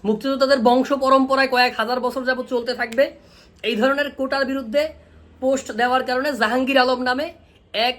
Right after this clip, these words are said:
যুবককে দিনাজপুরে তার বাড়ি থেকে আটক করেছে পুলিশ। তার অপরাধ, সে বলেছে যে মুক্তি, মানে, আহ, কুরবানির মাংসের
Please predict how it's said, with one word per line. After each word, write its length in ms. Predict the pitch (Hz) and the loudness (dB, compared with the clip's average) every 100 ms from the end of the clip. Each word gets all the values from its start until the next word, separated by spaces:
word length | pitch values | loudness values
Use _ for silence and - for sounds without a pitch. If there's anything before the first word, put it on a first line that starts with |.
| 226 | -8
যুবককে 540 | 185 220 254 - 302 | -6 0 0 0 -4
দিনাজপুরে 680 | 226 240 247 - 269 294 381 - - _ - | -2 -2 -2 -4 0 0 0 -6 -20 _ -6
তার 140 | 214 | -4
বাড়ি 200 | 214 233 | -2 -4
থেকে 180 | 240 262 | -6 -4
আটক 220 | 226 233 226 | -4 -4 -8
করেছে 240 | 220 214 | -8 -8
পুলিশ। 360 | 175 165 - - _ - | -10 -12 -12 -18 _ -8
তার 160 | 208 | -8
অপরাধ, 400 | 208 208 247 320 | -4 -4 -4 -6
সে 160 | - 233 | -6 -6
বলেছে 340 | 208 233 - 403 - _ - _ - 175 | -4 -4 -4 -8 -12 _ -20 _ -18 -2
যে 140 | 208 | 0
মুক্তি, 340 | 202 214 208 185 | 2 -2 -2 -4
মানে, 200 | 196 190 | -2 -2
আহ, 360 | 175 175 175 180 | -4 -6 -8 -8
কুরবানির 460 | 175 254 262 277 254 | -4 2 2 2 0
মাংসের 340 | 240 240 | 0 -2